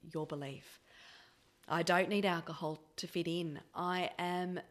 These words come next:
immensely connected and fulfilled socially without alcohol. I could go on forever. And now the last two bits. How does that turnaround make you feel? Well, for me, I feel stronger.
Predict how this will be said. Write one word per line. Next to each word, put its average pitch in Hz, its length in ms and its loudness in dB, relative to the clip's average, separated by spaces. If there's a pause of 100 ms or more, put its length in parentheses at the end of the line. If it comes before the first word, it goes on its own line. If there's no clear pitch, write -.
(120)
immensely 190 720 -2
connected 185 640 -4
and 175 140 -4
fulfilled 190 680 0
socially 170 840 -2
without 185 520 0
alcohol. 156 720 -6 (1000)
I - 60 -10
could 165 160 -14
go 143 200 -6
on 139 180 -8
forever. 131 360 -12 (1600)
And 214 140 2
now 262 160 2
the 247 80 0
last 196 320 0
two 180 140 -4
bits. - 460 -8
How 285 260 -4
does 302 140 -2
that 277 200 -4
turnaround 143 800 -4
make 143 300 -10
you 143 100 -16
feel? 135 460 -12 (1120)
Well, 190 80 -8
for - 140 -10
me, 220 240 -4
I 214 80 -4
feel 277 160 -4
stronger. 214 640 -6